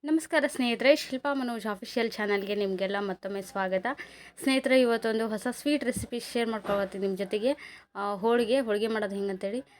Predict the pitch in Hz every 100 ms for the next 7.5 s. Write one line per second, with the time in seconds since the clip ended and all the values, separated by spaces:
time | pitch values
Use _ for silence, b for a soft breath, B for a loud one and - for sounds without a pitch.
0 | B - 196 190 202 196 - 196 208 294
1 | B B _ 214 269 214 226 240 - 220
2 | 208 185 233 202 196 202 202 190 185 185
3 | 185 190 185 185 180 247 - 196 196 190
4 | 190 190 175 190 190 180 180 185 175 202
5 | B B B _ _ 214 220 202 196 202
6 | 196 185 185 190 185 190 208 202 196 196
7 | 185 190 185 185 262